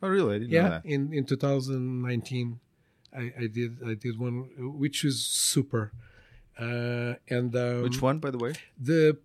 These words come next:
Speaker 2: paj, the, the program, advanced program for executive.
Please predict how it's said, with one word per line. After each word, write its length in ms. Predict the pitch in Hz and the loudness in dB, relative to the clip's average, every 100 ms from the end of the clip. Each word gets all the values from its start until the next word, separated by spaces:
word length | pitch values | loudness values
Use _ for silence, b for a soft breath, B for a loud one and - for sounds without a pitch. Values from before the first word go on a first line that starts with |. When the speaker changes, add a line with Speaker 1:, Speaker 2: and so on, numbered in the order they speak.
| - | 2
Speaker 2:
paj, 480 | 147 143 120 110 | 6 6 6 2
the, 380 | 110 123 123 127 110 | -2 0 0 -2 -2
the 120 | 117 | -4
program, 460 | - 131 127 127 147 | 2 2 2 -2 -2
advanced 340 | 117 139 135 | 0 2 2
program 300 | - 127 127 | 4 2 2
for 600 | - 127 123 120 117 117 | 0 0 2 2 0 -2
executive. 880 | 117 104 107 110 117 113 101 - - | -6 -4 -4 -4 -6 -6 -10 -12 -20